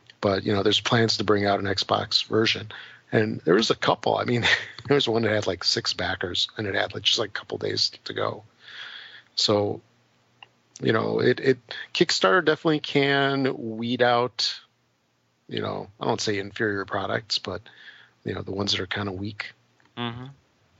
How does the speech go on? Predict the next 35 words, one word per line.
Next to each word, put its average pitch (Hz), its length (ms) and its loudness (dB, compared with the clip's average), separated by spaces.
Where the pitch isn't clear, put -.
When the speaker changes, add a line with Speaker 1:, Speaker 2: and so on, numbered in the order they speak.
Speaker 1:
And, 104 640 0
you 139 100 2
know, 117 120 2
there's, 123 420 4
there's 196 260 4
a 175 60 4
fair 165 300 -2
amount 143 320 2
of, 104 320 -2
of 107 300 -10
board 156 240 2
games 101 320 -2
that 113 80 -2
are 101 140 -2
actually 104 440 -4
on 101 100 -8
Kickstarter. 110 680 -4
And 113 160 2
it's - 180 2
really 135 280 2
interesting 113 440 -2
how 104 460 -2
the 113 120 2
ones 120 500 2
that 131 140 2
survive 104 840 0
and 110 180 0
that 104 180 0
make 185 260 0
it 95 140 -2
aren't 285 200 4
necessarily 185 600 2
even 110 180 -4
great 104 260 -4
games. 87 500 -4